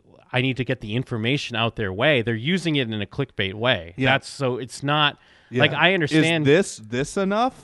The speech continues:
Speaker 1: Yes.
Speaker 2: Yeah.
Speaker 1: Because, like, things like Kotaku and stuff like that, they're not, they're, they don't always have the great, greatest intentions for their politics.
Speaker 2: They just want clicks. <laughs>
Speaker 1: It's completely fine to cover,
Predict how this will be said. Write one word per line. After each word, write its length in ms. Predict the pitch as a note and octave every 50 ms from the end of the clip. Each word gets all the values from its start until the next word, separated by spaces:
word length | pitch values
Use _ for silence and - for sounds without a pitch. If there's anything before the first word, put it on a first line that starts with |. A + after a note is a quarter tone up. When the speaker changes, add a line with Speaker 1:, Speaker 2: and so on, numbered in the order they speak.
| - -
Speaker 1:
Yes. 640 | B2+ B2+ C#3+ B2+ E2 - - A#2+ G#2+ G2 - - - _
Speaker 2:
Yeah. 0 | - - -
Speaker 1:
Because, 420 | C#3 - - E3 C#3+ A#2 - -
like, 340 | C3 B2 B2 D3+ D#3+ C#3+ -
things 260 | - - E3 E3+ C#3+
like 160 | D#3+ D3+ - -
Kotaku 580 | A#2 - - C#3+ C3+ D3 - - C#3 A#2 A2
and 120 | G#2 G2+ -
stuff 240 | - A#2 G2+ -
like 160 | A2 G2 F#2 -
that, 300 | G#2 G2 F#2+ F#2+ - -
they're 120 | B2 B2+
not, 320 | C#3 D3+ D#3 D#3 - - _ _ _ _ _ _ _ _ _ _
they're, 120 | - C#3 C3+
they 200 | C#3 C3 D3 D3+
don't 200 | E3 F3+ E3 -
always 440 | B2+ C3+ D3 D3+ D3 C#3+ C3 - -
have 260 | C3+ C3 B2+ A2+ A2
the 60 | A2+
great, 560 | G2 - A2 A#2 A#2+ B2+ - - F#2+ F2+ _
greatest 380 | - B2 B2 C3 B2+ A#2 - -
intentions 680 | G#2+ G2 - - C3 C3+ C3 - - G#2+ G2+ G2+ F#2
for 180 | - - G#2 G2
their 120 | F#2+ F#2
politics. 420 | - - B2 C#3+ E3+ D#3 A2 - -
Speaker 2:
They 100 | G2 B2
just 120 | - -
want 160 | C#3+ B2+ -
clicks. 480 | - - G3 D#3+ - - - - - -
<laughs> 20 |
Speaker 1:
It's 180 | D#3 D3 C3 A#2
completely 480 | - F3+ D#3 - F#3 G3+ G#3+ G3 F3 D3
fine 420 | - - D3+ E3 F#3 G3+ G3 -
to 120 | - C#3+ -
cover, 560 | - - C#3+ C#3 C3 C3 B2 A2 G#2 G2+